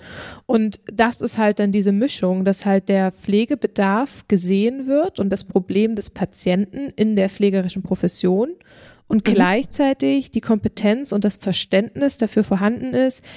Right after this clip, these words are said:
Speaker 1: welche andere Berufsgruppe brauche ich jetzt hier und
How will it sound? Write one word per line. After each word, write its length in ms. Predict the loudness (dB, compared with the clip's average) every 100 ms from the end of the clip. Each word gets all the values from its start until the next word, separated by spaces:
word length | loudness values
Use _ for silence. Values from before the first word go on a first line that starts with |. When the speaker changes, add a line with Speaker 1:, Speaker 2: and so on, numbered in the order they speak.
| -20 -2
Speaker 1:
welche 420 | 0 0 -2 -2
andere 320 | 0 2 0
Berufsgruppe 680 | 0 0 0 -2 -2 0 0
brauche 460 | -6 -2 0 0 -4
ich 120 | -2
jetzt 240 | -2 -2
hier 340 | -2 0 0 0
und 260 | -2 -2